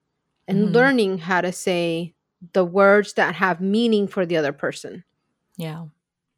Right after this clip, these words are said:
Speaker 2: When I was in high school, someone who was kind of someone I looked up to, a mentor, it's not a mentor, just somebody who came into my life was like,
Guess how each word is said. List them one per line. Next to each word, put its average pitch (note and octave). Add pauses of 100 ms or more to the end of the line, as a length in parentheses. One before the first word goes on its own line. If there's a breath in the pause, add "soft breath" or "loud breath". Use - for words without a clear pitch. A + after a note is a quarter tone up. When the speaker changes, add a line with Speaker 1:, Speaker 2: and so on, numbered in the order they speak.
(120)
Speaker 2:
When F3
I E3+
was D#3
in C#3+
high C#3+
school, C3
someone C#3
who C#3
was C#3
kind C3+
of C3+
someone C3+
I C#3
looked C3
up C3+
to, C#3
a C3
mentor, C3
it's F3+
not A#3
a C3+
mentor, B2
just -
somebody E3+
who C#3+
came D3
into D3
my C3+
life C3+
was D3
like, D3+